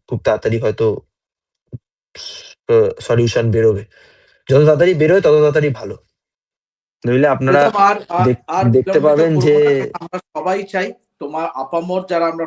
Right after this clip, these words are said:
Speaker 2: ফুটবল ফ্র্যাটার্নিটির সঙ্গে যুক্ত, ইন্ডিয়ান ফুটবল, দেখো তুমি ফুটবলার, আমরা, আমরা সাংবাদিক হিসেবে তোমাদের প্র্যাকটিস কভার করতে যাই, আমরা সেটা পাচ্ছি না। আমরা যুব ভারতীতে গিয়ে যে ট্রেনিং, তোমরা যে, তোমরা যে ট্রেনিং করো সেই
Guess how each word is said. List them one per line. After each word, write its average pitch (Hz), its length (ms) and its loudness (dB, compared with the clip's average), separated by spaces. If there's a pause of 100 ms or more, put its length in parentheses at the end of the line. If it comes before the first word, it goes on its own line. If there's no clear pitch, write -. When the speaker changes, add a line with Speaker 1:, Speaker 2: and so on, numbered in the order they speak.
(100)
Speaker 2:
ফুটবল 143 320 -4
ফ্র্যাটার্নিটির 160 560 -8
সঙ্গে 160 280 -10
যুক্ত, 147 420 -2
ইন্ডিয়ান 139 320 -4
ফুটবল, 143 260 -2
দেখো 147 240 -2 (320)
তুমি 196 240 4
ফুটবলার, 185 500 4
আমরা, 175 240 -2
আমরা 165 280 -4
সাংবাদিক 170 500 -8
হিসেবে 170 260 -8
তোমাদের 165 400 -2
প্র্যাকটিস 160 460 -6
কভার 160 240 -6
করতে 165 300 -12
যাই, 160 180 2 (340)
আমরা 160 240 0
সেটা 170 300 0
পাচ্ছি 170 360 -4
না। 165 120 -6
আমরা 156 160 -8
যুব 147 260 -12
ভারতীতে 151 420 -8
গিয়ে 156 220 -8
যে 156 120 -10
ট্রেনিং, 156 340 -4 (100)
তোমরা 147 240 -8
যে, 151 180 -6 (300)
তোমরা 165 200 2
যে 180 100 4
ট্রেনিং 180 440 0
করো 156 300 0
সেই 151 320 -10